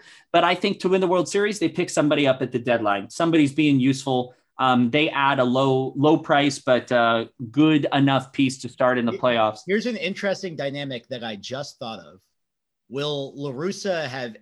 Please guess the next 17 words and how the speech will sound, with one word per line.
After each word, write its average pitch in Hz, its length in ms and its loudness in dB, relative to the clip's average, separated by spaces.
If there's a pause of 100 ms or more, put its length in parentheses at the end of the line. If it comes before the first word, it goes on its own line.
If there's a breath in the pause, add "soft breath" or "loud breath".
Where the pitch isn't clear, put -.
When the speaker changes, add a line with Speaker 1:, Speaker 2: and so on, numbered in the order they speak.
Speaker 2:
any 175 320 -6
understanding 135 680 -12
of 107 100 -14
how 120 120 -12
you're 123 160 -12
supposed 120 420 -14
to 123 60 -16
use 120 200 -12
a 110 40 -12
bullpen 110 640 -16
in 104 460 -16
the 101 80 -20
playoffs 104 560 -16
in 98 320 -20 (320)
modern 104 480 -12
baseball? - 420 -20 (2250)
Speaker 1:
Unfortunately, 233 1300 -2